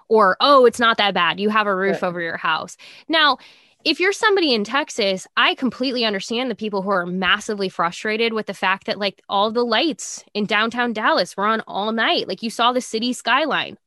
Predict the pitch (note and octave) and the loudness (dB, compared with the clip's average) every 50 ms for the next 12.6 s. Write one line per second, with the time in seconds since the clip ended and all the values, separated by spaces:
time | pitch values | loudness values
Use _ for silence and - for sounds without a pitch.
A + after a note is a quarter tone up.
0 | _ _ A3 A3+ B3 B3+ C4 B3+ A#3 A3+ G#3+ F#3+ G3 F#3 F3+ F3+ E3+ E3 E3+ E3+ | _ _ 2 2 4 4 2 2 2 0 0 -2 -4 -8 -8 -6 -6 -6 -8 -8
1 | - _ - - - _ _ _ B3 B3+ C4+ C4+ D4+ C#4+ C4+ B3+ C#4 C4+ B3 - | -12 _ -20 -20 -20 _ _ _ 0 0 0 2 0 0 0 0 0 -2 -2 -4
2 | - F3 B2+ - - - G#3+ A3 G#3+ A3+ G#3 E3 D3+ - F3 F3+ G3 F#3+ - - | -6 -8 -10 -8 -4 -2 -2 0 0 0 -2 -2 -4 -4 -2 0 0 0 -2 -4
3 | - F#3+ D#3+ D#3+ - - F3+ A3 A3+ A3+ A#3 G#3+ G#3+ G3 - - G#3 G#3 - - | -4 -4 -4 -4 -6 -4 -2 -2 -2 0 0 2 0 0 0 -4 -6 -8 -4 -2
4 | A3+ G#3 G3 - - - - _ _ _ _ - A3 A#3+ B3 A3+ A3+ A#3 A#3+ C4 | -2 -2 -4 -4 -12 -20 -20 _ _ _ _ -4 -2 -2 0 0 2 2 2 2
5 | C#4 C#4 C4 A#3 A3 G3+ - F3 F#3+ G3+ A3+ A#3+ - A3+ G3+ F#3 F#3+ - - - | 2 0 0 -2 -4 -6 -8 -6 -2 -2 -2 -2 0 -2 -2 -2 -2 -4 -8 -8
6 | G#3 G3+ G3 F#3+ F3+ - _ _ _ - - G#3+ A3 B3 C4+ C#4 C4 A3 G#3 G3+ | -6 -4 -4 -4 -6 -10 _ _ _ -12 -8 -6 -4 -2 0 0 0 0 -2 -4
7 | G3+ F#3 G3+ - - F#3 A3 A3+ A#3+ A3 - - - A3+ G#3+ G3+ F#3+ F3+ F3 - | -4 -4 -4 -8 -6 -4 -2 -2 -2 -2 -4 -6 -6 -4 -2 -2 -2 -2 -4 -10
8 | - - - G3+ G3+ G#3 G3+ G3+ F#3 F3+ F3 F3 - _ - G#3 F#3 G3 G3+ G3+ | -12 -8 -4 -2 0 0 2 2 0 -2 -4 -6 -14 _ -10 -10 -8 -6 -6 -4
9 | G3 F#3+ F3 - - - F#3 F3+ F#3 - - - - - F#3+ F#3+ G3 F#3+ F3 F3 | -4 -4 -6 -6 -4 -2 0 0 0 -2 -6 -12 -4 0 2 2 2 2 0 -4
10 | - - F#3+ F3+ E3+ F3+ F3+ F#3 F3+ F#3 F#3 F3 F3+ E3 - F3+ E3+ F3 F3+ G#3 | -6 -6 -8 -8 -6 -8 -8 -6 -6 -6 -6 -8 -8 -4 -2 -2 -2 0 -2 -2
11 | G#3+ G#3+ F#3 G3 - G3 G3 F#3+ F3+ F#3 - - F#3+ G3+ F#3+ G3+ G3 F#3+ - F#3 | -2 -2 -4 -6 -8 -6 -6 -4 -4 -4 -6 -6 -8 -6 -4 -4 -6 -6 -8 -12
12 | - - - F#3+ F#3 F#3+ F#3+ F#3 F3+ F#3 E3 | -18 -4 -2 0 0 2 0 0 -2 -2 -4